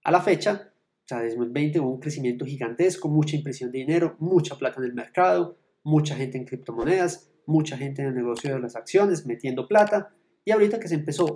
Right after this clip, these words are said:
a derrumbar un poco la economía por el aumento de la inflación, por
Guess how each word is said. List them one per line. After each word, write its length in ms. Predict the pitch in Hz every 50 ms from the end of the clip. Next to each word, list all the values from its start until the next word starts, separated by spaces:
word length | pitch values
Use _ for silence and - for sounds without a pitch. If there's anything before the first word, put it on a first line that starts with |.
| - -
a 140 | 127 123
derrumbar 400 | 127 123 120 120 127 135 143 160
un 100 | 180 165
poco 220 | - 190 - - 190
la 60 | 190
economía 460 | 180 - 156 147 156 160 139 117 - _ _ _
por 240 | 151 147 147 - -
el 100 | 139 127
aumento 340 | 120 123 139 151 160 - 185
de 40 | 165
la 60 | 147
inflación, 540 | 139 135 - 135 - - 170 143 - - - _ _ _ _ _ _ _ _ _ _
por 380 | - 185 156 127 - - -